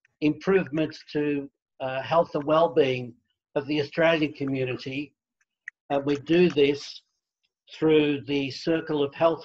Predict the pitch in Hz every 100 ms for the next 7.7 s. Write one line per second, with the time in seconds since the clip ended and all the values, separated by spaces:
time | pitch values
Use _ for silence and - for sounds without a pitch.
0 | _ 143 131 127 123 113 113 - _ _
1 | _ _ _ 123 123 123 123 143 139 131
2 | 135 135 113 98 _ _ _ _ _ _
3 | 143 139 180 185 185 151 143 - 180 147
4 | 139 _ _ _ - 135 127 127 127 139
5 | - 139 139 - _ - 165 160 160 151
6 | 135 139 151 139 135 127 - 135 131 127
7 | 127 135 131 135 143 151